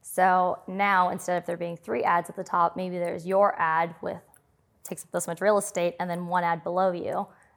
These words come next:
um, because your ad is so large that it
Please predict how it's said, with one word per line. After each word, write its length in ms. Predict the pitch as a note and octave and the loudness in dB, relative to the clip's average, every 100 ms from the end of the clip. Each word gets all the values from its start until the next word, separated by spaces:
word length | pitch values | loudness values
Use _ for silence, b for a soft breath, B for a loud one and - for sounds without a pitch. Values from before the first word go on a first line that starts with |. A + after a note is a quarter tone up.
| _ | _
um, 420 | F3 E3 E3 E3+ E3 | -8 -6 -8 -12 -12
because 320 | F3+ - E3+ | -12 -10 -10
your 100 | E3+ - | -8 -4
ad 240 | E3+ E3 | -4 -4
is 100 | E3+ | -6
so 180 | - E3+ | -4 -2
large 480 | F#3 A#3 G#3 G3 - - _ _ _ _ | 2 4 4 2 -4 -20 _ _ _ _
that 760 | F#3+ F3 F3 F3 - - - - _ _ | -2 0 0 0 -4 -12 -18 -20 _ _
it 120 | - | -18